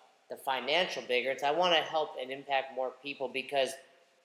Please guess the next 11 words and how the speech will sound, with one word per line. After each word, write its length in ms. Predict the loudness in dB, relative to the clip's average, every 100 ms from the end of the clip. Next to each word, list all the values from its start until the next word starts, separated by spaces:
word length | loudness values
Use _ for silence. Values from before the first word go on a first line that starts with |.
| _ _ _ _ _ _ _
I 80 | 0
think 300 | 6 4 4
people 300 | -2 0 0
see 280 | 0 0 -2
someone 420 | 2 2 4 2
like 220 | 2 0
me 340 | -2 0 0 0
or 140 | 0
you 340 | 0 -2 -2 -2
or 260 | 2 2
Ricky, 540 | 2 0 0 -6 -6